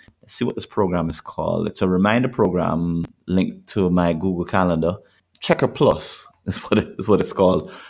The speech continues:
Took me a while to find, to be honest. Um, I was looking for a reminder program, something that would pop up on my laptop and remind me when a new task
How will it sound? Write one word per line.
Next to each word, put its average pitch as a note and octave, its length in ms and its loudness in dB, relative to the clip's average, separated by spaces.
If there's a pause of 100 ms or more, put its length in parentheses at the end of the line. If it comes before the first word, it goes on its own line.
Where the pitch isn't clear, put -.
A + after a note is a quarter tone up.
(160)
Took - 160 -6
me F4 100 2
a A#3+ 80 4
while B2 220 6
to G#2 100 2
find, F#2 540 0 (120)
to - 60 -8
be G2+ 140 2
honest. F#2 400 0
Um, F#2+ 220 4
I G2 40 4
was G2+ 120 2
looking C#3 180 2
for C3+ 140 4
a A#2+ 80 6
reminder B2 340 4
program, F#2 460 2
something A#2 160 0
that - 100 0
would F#2+ 140 -2
pop - 200 0
up F2+ 140 2
on E2+ 160 0
my D#2+ 420 -2 (160)
laptop F2+ 560 -2 (280)
and E2+ 120 0
remind F#2+ 360 4
me F#2 80 4
when F2+ 500 4
a F#2 180 4
new F2+ 720 4 (300)
task - 460 0